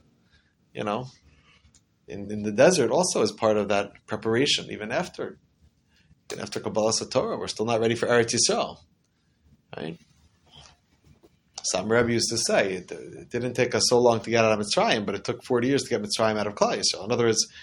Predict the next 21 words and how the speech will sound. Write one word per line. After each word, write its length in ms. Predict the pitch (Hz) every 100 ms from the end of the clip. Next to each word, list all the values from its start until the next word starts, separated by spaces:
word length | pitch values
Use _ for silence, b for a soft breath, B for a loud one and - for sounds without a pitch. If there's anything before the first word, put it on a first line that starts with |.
| B -
that 120 | 110
last 320 | 131 139 -
stage 360 | - 175 165 117
of, 240 | 110 104
of 200 | 113 107
getting 280 | 120 120 110
out, 320 | 120 117 - _ -
the 60 |
last 440 | 98 113 147 135 -
traces 400 | - 180 180 120
that 100 | 113
had 160 | 113 107
been 100 | 120
absorbed, 600 | 107 110 180 143 104 104 - b b b b _ -
right, 320 | 113 160 - - -
into 180 | 107 107
the 300 | 107 104 101
kishkas 440 | - 254 - 113 98
of 80 | 107
a 60 |
Jew, 420 | 151 254 123 120